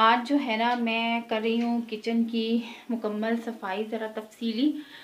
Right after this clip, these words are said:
तो सारा सामान जो है ना, निकाल दिया है बाहर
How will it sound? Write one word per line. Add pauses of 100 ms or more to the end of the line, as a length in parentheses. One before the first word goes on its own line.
(280)
तो
सारा
सामान
जो
है
ना, (280)
निकाल
दिया
है
बाहर